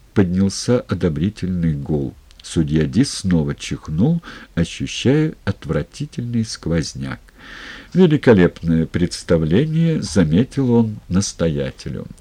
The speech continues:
В это мгновение он краем глаза заметил, как Тао Гань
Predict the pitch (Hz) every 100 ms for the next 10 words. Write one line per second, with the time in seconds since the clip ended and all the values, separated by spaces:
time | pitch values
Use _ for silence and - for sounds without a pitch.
0 | - 104 151 135 123 135 135 170 143 101
1 | - 95 98 90 104 101 98 95 117 117
2 | 107 95 107 147 - 92 80 85 - -
3 | 92 85 82 76 117 165